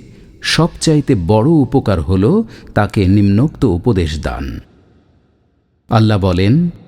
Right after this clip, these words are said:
"আমি মানুষ ও জিন জাতিকে কেবল আমার দাসত্ব করার জন্য সৃষ্টি করেছি।" সূরা আজ-জারিয়াত, আয়াত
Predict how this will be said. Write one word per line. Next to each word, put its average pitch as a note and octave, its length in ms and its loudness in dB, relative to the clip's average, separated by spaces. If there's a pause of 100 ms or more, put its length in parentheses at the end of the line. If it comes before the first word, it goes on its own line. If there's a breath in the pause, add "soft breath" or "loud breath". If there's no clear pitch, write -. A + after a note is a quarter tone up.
(260)
"আমি C3 220 2
মানুষ A#2+ 600 0
ও A2+ 120 2
জিন C3+ 360 2
জাতিকে B2+ 640 -2 (380 loud breath)
কেবল D3+ 500 0
আমার C3 400 2
দাসত্ব A2 480 -2
করার A#2 380 0
জন্য G2+ 360 2
সৃষ্টি - 380 -2
করেছি।" - 640 -4 (680)
সূরা B2+ 480 0
আজ-জারিয়াত, A2 840 0 (340 loud breath)
আয়াত F#2 440 0